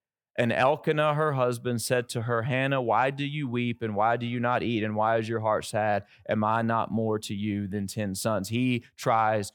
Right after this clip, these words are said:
to encourage her. He says, "I still treasure you. I still love you." Now, this condition of being barren, of being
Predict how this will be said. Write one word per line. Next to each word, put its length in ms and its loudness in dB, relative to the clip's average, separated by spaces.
to 200 0
encourage 600 -2
her. 340 2
He 240 2
says, 520 2
"I 280 2
still 340 -2
treasure 480 0
you. 320 -2
I 280 2
still 520 -2
love 320 -2
you." 220 -10
Now, 280 -8
this 180 4
condition 1040 2
of 260 2
being 380 4
barren, 500 4
of 160 -2
being 300 2